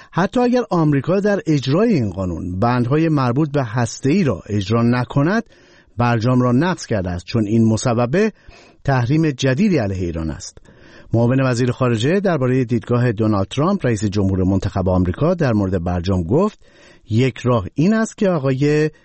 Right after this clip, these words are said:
دونالد ترامپ برجام را کنار می‌گذارد که در این صورت هزینه به هم خوردن برجام به گردن آمریکایی‌ها خواهد بود.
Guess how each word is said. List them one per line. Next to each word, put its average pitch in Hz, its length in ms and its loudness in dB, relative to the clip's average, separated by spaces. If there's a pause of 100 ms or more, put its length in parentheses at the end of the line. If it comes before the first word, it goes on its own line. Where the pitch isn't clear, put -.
(200)
دونالد 104 360 0
ترامپ 165 380 2
برجام 117 380 0
را 180 260 2
کنار 123 340 0
می‌گذارد 202 560 2 (300)
که 127 100 0
در 120 120 0
این 110 100 2
صورت 127 380 -2
هزینه 117 500 0
به 107 120 -2
هم 104 140 0
خوردن 92 480 0
برجام 110 440 0
به 196 100 -2
گردن 113 560 0
آمریکایی‌ها 107 720 0
خواهد 76 300 -8
بود. - 260 -18